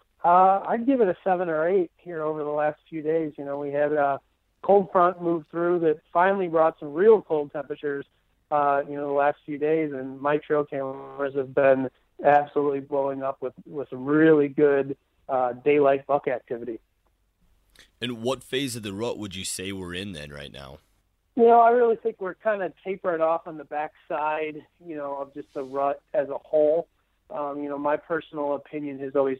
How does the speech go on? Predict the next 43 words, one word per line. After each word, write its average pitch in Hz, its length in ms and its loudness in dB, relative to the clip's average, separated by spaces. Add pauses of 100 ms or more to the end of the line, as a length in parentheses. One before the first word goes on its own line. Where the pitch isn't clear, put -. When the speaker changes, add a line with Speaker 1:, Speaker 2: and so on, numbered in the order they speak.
Speaker 1:
been 135 240 -2
this, 131 140 -4 (560)
you 147 60 0
know, 139 100 -2 (100)
fifteenth 208 640 2
through 196 120 4
the 160 100 4
twenty-fifth 160 640 4
of 143 80 -12
the 139 80 -4
month, 143 400 0 (200)
um, 135 340 -4 (100)
I've 175 280 0
always 147 320 4
felt 143 160 -2
like 139 160 -6
it's 135 120 -12
been 139 120 -8
a 123 60 -8
really 151 360 0
good 147 240 -2
time 139 440 -6 (500)
to, 143 260 -2
to 135 220 -12 (160)
shoot 220 200 0
deer. 123 300 -4
You 131 80 -10
know, 135 80 -6
I've 139 160 -2
shot 156 240 2
a 147 40 0
lot 147 200 2
of, 139 240 -2
of 131 160 -8
good 143 180 -2
bucks 147 280 0
during 139 220 -4
that 135 200 -10
time. 135 320 -6 (400)
And, 160 140 0
and 160 320 -2
I 202 200 6
always 165 260 6